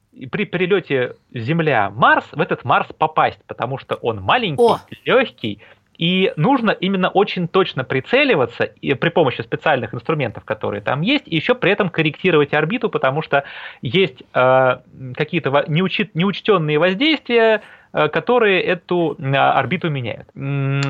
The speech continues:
Speaker 1: если мы говорим про какие-то там земные орбиты, да, вот та же самая геостационарная орбита, она имеет совершенно конкретные параметры.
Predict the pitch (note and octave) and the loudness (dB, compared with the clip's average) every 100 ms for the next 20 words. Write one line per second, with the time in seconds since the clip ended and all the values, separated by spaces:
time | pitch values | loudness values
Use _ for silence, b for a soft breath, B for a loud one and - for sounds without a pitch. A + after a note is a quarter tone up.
0 | C3 B2+ F#3 A3+ F#3 F3 F#3 F#3 D3+ D#3+ | -2 2 2 2 0 2 2 2 2 2
1 | F3 F3 - D#3+ D#3+ D#3 F3 E3+ - C#3+ | 4 2 0 0 0 -2 -2 -2 -2 -2
2 | B2 F3 A#3 G#3 C#3+ G#2+ G2+ - - C#3 | 0 0 2 4 2 0 -6 -10 -2 0
3 | A#2+ G#2 D3+ D#3 D3 E3+ D#3 C3+ E3+ E3 | 0 -2 -2 0 0 0 0 -2 -2 -2
4 | - E3 D#3 D#3+ C#3+ E3+ A3 C#4 G3 D#3 | -2 -2 0 0 0 -2 -2 -2 0 0
5 | E3 A#3+ E3 A3 - C#3 - G#3+ F#3 C3+ | 0 0 0 -4 -4 -6 -2 -2 0 -4
6 | A#2 D3+ F3 D#3 C#3+ C3 A2+ G2 G2 G#2+ | -2 -4 -2 -4 -2 0 0 -2 -8 -12